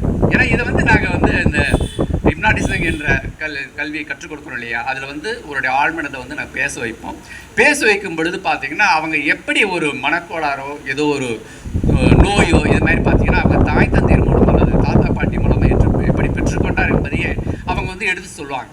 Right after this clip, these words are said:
அவங்க ஆழ்மனதிட்டு பேசும் பொழுது நேரடியாக எடுத்து சொல்லுவாங்க. இந்த கலையை நான் கற்றுக்கொண்டதனால் உங்களுக்கு தெரிவிக்கும்படியாக இதை நான் இங்கே சொல்கிறேன் இந்த மேடையில். அடுத்தது பார்த்தீங்கன்னா, அதேமாரி,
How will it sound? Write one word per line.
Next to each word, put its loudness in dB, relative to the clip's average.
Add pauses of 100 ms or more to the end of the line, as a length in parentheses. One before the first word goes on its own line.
அவங்க -10
ஆழ்மனதிட்டு -2
பேசும் -6
பொழுது -10
நேரடியாக -2
எடுத்து -12
சொல்லுவாங்க. -14 (360)
இந்த 0
கலையை 4
நான் 2
கற்றுக்கொண்டதனால் -4
உங்களுக்கு -8 (120)
தெரிவிக்கும்படியாக -2
இதை -2
நான் -6 (120)
இங்கே -12
சொல்கிறேன் -10
இந்த -12
மேடையில். -4 (1300)
அடுத்தது 2
பார்த்தீங்கன்னா, 4 (4000)
அதேமாரி, 0